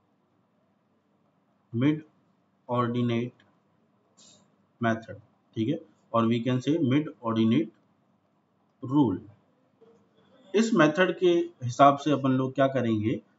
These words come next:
इस method के हिसाब से मैं ये मान के चलूंगा कि जो मेरी extreme boundaries हैं, ठीक है, जो मेरी extreme boundaries हैं वो कुछ इस तरीके से हैं,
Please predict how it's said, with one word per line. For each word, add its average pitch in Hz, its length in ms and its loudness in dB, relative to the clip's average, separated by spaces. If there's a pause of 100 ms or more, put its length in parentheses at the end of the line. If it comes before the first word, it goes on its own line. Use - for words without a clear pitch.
(140)
इस 208 180 -4
method 156 340 0
के 165 60 -2
हिसाब 139 240 2
से 151 140 -4
मैं 151 120 6
ये 151 80 4
मान 123 260 2
के 131 120 -4
चलूंगा 120 580 -2 (320)
कि 165 100 2
जो 160 300 4
मेरी 180 220 2
extreme 165 600 -2
boundaries 131 580 2
हैं, - 300 -8 (540)
ठीक 113 180 -4
है, 175 140 -6 (640)
जो 131 140 0
मेरी 147 200 4
extreme 151 580 -2
boundaries 123 680 2
हैं 131 220 -4 (580)
वो 135 120 -2
कुछ 196 340 -6 (160)
इस - 180 -6
तरीके 123 360 -2
से 143 100 -6
हैं, 151 180 -6